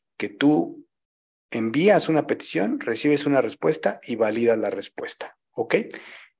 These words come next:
Entonces, no siempre vas a tener algo gráfico. Un A P I realmente no es algo gráfico. Generalmente es nada más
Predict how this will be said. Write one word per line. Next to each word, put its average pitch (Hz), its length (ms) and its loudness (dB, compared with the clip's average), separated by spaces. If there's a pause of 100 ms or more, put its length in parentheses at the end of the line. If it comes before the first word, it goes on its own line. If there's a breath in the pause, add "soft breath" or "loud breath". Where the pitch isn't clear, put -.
(200)
Entonces, 190 800 4
no 151 280 6
siempre 156 480 6
vas 139 220 6
a 139 60 -2
tener 120 260 -2
algo 120 260 0
gráfico. - 600 -4
Un 151 180 0
A 170 40 2
P 170 240 -4
I 143 220 2
realmente 139 460 -2
no 120 140 -2
es - 160 -6
algo 113 220 -4
gráfico. - 520 -4 (260 loud breath)
Generalmente 143 640 4
es 131 140 0
nada 131 220 2
más 120 440 -6